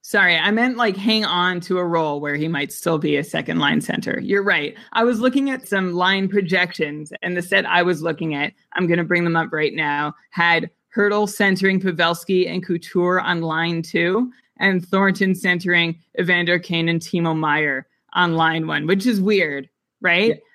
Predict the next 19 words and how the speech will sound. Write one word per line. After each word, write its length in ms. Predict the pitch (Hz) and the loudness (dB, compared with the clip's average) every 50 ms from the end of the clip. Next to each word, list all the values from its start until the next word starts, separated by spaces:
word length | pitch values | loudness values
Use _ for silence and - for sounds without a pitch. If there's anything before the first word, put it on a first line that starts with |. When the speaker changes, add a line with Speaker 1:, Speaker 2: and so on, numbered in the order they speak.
| _ - | _ -2
Speaker 1:
I 60 | 196 | 0
guess 220 | 202 220 233 233 240 | 2 2 2 2 2
you 100 | 277 247 | 2 2
could 140 | 262 226 196 | 2 0 -2
switch 340 | - - 208 226 233 226 - - _ - | -2 -2 0 0 0 -2 -6 -16 _ -6
Pavelski 440 | 220 170 190 180 185 190 - 208 | -2 0 0 0 0 -2 0 0
and 100 | 196 185 | 0 2
Meier 320 | 180 175 175 185 202 214 220 | 2 2 2 2 0 0 -2
and 100 | 202 190 | -2 0
Hertl 300 | 185 190 190 185 190 185 | 2 2 2 2 0 -4
still 360 | - - - 190 190 180 190 | -6 -8 -4 -2 -2 0 0
in 80 | 202 202 | 0 -2
the 80 | 202 202 | 0 0
middle 420 | 208 208 214 220 226 233 220 _ _ - | 0 0 2 2 0 0 -2 _ _ -4
or 120 | - 190 190 | -2 -2 -2
playing 360 | 185 - 196 190 190 185 165 | 0 -2 -2 0 0 0 0
wing 220 | 165 180 185 190 | 2 2 2 4
with 200 | 185 190 190 - | 2 2 0 -2
Couture. 580 | - - 196 185 - - 190 190 202 220 233 240 | -2 -2 -2 -2 0 0 0 0 0 -2 -4 -6